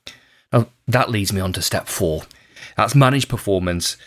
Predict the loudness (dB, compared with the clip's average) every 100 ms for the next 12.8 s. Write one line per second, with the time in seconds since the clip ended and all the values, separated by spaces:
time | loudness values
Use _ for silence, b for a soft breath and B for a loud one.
0 | b b _ 0 0 0 -2 -2 0 0
1 | -2 -2 -2 -2 0 -2 -2 -2 -2 0
2 | 0 0 0 0 -2 -4 -4 -2 -4 -2
3 | -2 -2 -4 -4 -4 -6 -8 B B B
4 | B 0 2 6 8 8 6 -2 0 4
5 | 4 2 -2 -2 -2 -4 -4 -2 -4 -4
6 | -6 0 -2 0 0 0 0 -14 -14 -6
7 | -4 0 0 2 0 -2 -6 _ -6 -2
8 | 2 2 2 -2 -2 0 2 2 0 0
9 | 2 2 0 -2 B -2 2 2 2 2
10 | 2 2 -2 -4 -2 -2 -4 -8 B -4
11 | 0 0 2 0 -2 -10 B B B 2
12 | 4 4 0 _ -2 0 0